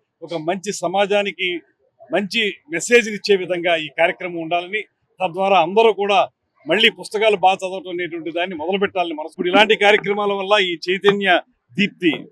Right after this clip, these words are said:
కలుగుతుంది. ఖచ్చితంగా మనం పుస్తకం చదవడం ద్వారా మాత్రమే వ్యక్తిత్వ వికాసం జరుగుతుంది అనేటువంటి మాటను నమ్మాలి. ఇవాళ పిల్లల్లో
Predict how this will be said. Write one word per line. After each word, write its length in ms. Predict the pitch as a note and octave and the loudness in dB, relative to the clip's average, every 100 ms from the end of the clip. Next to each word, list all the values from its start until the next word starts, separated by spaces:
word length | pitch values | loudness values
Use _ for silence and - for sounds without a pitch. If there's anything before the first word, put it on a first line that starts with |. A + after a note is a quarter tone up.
| _ | _
కలుగుతుంది. 480 | E3 F3+ E3+ F#3+ G3 - _ _ _ - | -4 -4 -4 -4 -4 -4 _ _ _ -6
ఖచ్చితంగా 520 | D#3 - G#3 G#3 F#3+ - - - - C#4 | -6 -2 0 6 6 4 -4 -20 -12 0
మనం 140 | G3+ G3 | 0 0
పుస్తకం 360 | - - G#3 A3 G3 | -8 -4 -2 -2 -2
చదవడం 320 | G3 G3 G3+ F#3 | -2 0 0 2
ద్వారా 220 | G3 G3 F#3+ | 2 2 0
మాత్రమే 400 | F#3 F#3+ G3+ A3 F#3+ A#2 _ - D#3+ | -4 -2 2 2 2 -4 _ -4 2
వ్యక్తిత్వ 400 | F#3 A#3+ F#3 G#3+ G3+ | 2 2 2 4 4
వికాసం 360 | G3 G3+ G3+ G3+ F3+ | 2 4 4 2 0
జరుగుతుంది 360 | F#3 F#3+ G3 F#3 | 0 0 -2 -2
అనేటువంటి 320 | F3+ E3+ E3 D#3+ | -2 -4 -2 0
మాటను 260 | D#3 D3+ D3 | 0 -4 -6
నమ్మాలి. 300 | D3 C3 B2 _ _ D#3+ - | -2 -4 -4 _ _ -20 2
ఇవాళ 200 | F3 F#3 - | 6 6 4
పిల్లల్లో 380 | F3+ G#3+ G#3 | 4 4 6